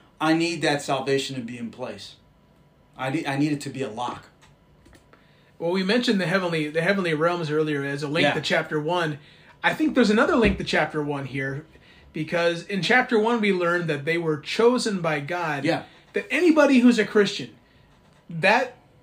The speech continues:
Speaker 2: choice was made by God
Speaker 1: Yeah.
Speaker 2: before the creation of the world.
Speaker 1: Yeah.
Speaker 2: So here in verse eleven,
Speaker 1: Yeah,
Speaker 2: or
Speaker 1: so
Speaker 2: excuse
Speaker 1: we're
Speaker 2: me,
Speaker 1: getting,
Speaker 2: verse
Speaker 1: so we're
Speaker 2: ten.
Speaker 1: getting a prequel to Genesis one one.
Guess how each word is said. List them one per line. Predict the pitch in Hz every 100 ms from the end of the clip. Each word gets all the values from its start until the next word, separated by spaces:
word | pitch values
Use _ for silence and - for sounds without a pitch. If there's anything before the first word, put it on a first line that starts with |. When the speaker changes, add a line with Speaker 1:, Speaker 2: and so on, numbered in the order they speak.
| _ -
Speaker 2:
choice | - 240 226 202
was | 196 180
made | 185 196 165
by | 170 160
God | 175 175 151 139 131
Speaker 1:
Yeah. | 127 107 -
Speaker 2:
before | 196 - 339 392
the | 359
creation | - 269 240 247
of | 214
the | 202
world. | 226 392 392 139
Speaker 1:
Yeah. | 170 127 - - - _
Speaker 2:
So | - - 370 370 262 233 247
here | 226 285 254
in | 220
verse | 254 247
eleven, | 220 214 269 302 220 208
Speaker 1:
Yeah, | 180
Speaker 2:
or |
Speaker 1:
so | 208
Speaker 2:
excuse | 202
Speaker 1:
we're | 254
Speaker 2:
me, |
Speaker 1:
getting, | 214 220
Speaker 2:
verse | 190
Speaker 1:
so |
we're | 185
Speaker 2:
ten. | 202
Speaker 1:
getting | 220 196
a |
prequel | 180 - 208 208 175 170
to | 143
Genesis | 160 160 165 160 127
one | 143 147
one. | 175 131